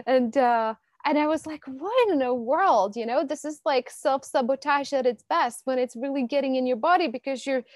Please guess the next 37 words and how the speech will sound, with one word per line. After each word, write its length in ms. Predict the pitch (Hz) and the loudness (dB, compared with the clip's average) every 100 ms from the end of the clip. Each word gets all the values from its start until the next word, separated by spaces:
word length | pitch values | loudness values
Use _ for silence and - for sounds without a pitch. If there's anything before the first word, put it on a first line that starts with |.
| - | -20
stepping 540 | - - 330 311 294 262 | -16 0 0 2 0 2
into 320 | 269 262 254 | 0 -2 -6
something 440 | - 269 247 247 | -6 -6 -4 -6
different 360 | 214 285 277 233 | -4 -4 -4 -6
that 160 | 247 - | -6 -6
you're 140 | 233 | -6
not 180 | 233 - | -6 -6
ready 240 | 254 277 | -4 -4
for. 340 | 269 254 202 - _ _ - - | -4 -4 -4 -6 _ _ -20 -2
And 180 | 269 277 | 2 2
so 160 | 320 | 4
I 80 | 302 | 2
called, 420 | 285 285 285 277 254 | 2 0 2 2 2
uh, 240 | 240 233 | 2 0
I 140 | 254 262 | 0 0
called 260 | 302 311 | 2 2
my 160 | 262 247 | 2 -2
best 300 | 220 233 - | -2 -4 -6
friend 200 | 285 247 | -2 0
in 140 | 226 | -2
Boulder, 300 | 220 247 240 | -2 -2 -2
Colorado, 800 | 247 247 233 220 254 294 233 214 _ _ _ _ _ _ - - | -2 -2 0 0 0 0 0 -4 _ _ _ _ _ _ -20 -12
and 140 | 240 220 | -6 -4
I, 160 | 233 - _ _ _ 254 | -4 -8 _ _ _ -2
and 120 | 262 | 0
I 100 | 254 | 0
said, 400 | - 277 240 220 | -2 -2 -2 -6
"What 220 | 254 302 | -10 -10
is 220 | 370 370 - | -8 -8 -2
this?" 560 | 370 285 - - - _ _ _ _ - | -2 -2 -6 -18 -20 _ _ _ _ -4
And 240 | 247 247 262 | 2 2 2
we 80 | |
were 140 | 262 294 | -2 -4
talking 440 | - 392 403 349 | 0 0 2 0
about 400 | 302 240 285 277 | 0 2 2 2
imposter 600 | - 262 - 330 - - | 0 -6 -4 -4 -6 -12
syndrome, 580 | 247 254 233 220 202 202 | -6 -4 -4 -4 -6 -8